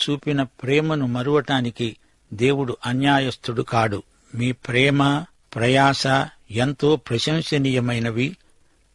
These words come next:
రక్షించబడిన వారి ప్రేమ, వారి ప్రయాసము చూచి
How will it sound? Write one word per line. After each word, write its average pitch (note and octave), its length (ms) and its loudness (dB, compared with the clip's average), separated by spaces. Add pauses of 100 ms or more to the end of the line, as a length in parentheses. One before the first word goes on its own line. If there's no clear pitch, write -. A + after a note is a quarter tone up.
రక్షించబడిన D3 800 2
వారి C3 340 2
ప్రేమ, C#3 580 0 (240)
వారి A#2+ 260 0
ప్రయాసము C3 800 0 (140)
చూచి C3+ 360 -2